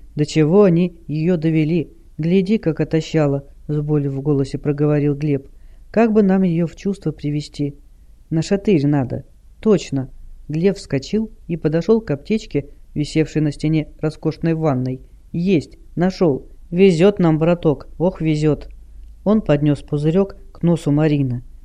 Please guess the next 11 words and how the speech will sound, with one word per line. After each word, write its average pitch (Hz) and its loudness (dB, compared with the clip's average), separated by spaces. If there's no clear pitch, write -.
Ноздри 156 2
ее 147 2
задрожали, 147 2
она 147 2
застонала 170 0
и 147 -2
открыла 143 -2
глаза. 131 -2
«Слава 160 0
богу! 147 -2
Маришенька, 170 0